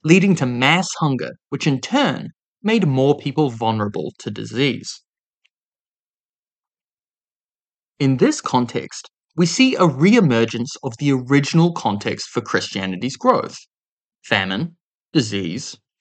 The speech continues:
war. All these things were present once again during this period in Gaul.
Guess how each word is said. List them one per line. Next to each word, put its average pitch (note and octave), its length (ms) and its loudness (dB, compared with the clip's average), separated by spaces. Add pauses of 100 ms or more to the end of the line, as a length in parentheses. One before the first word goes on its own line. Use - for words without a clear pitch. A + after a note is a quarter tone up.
war. G3+ 440 2 (500)
All C4+ 180 2
these B3 260 2
things E3 280 4
were F3 180 4
present G#2+ 480 -2
once D#3 320 2
again C3 440 -2 (260)
during A2 240 0
this A#2+ 160 -2
period F#2 400 -4
in F#2 80 -10
Gaul. A#2 440 -4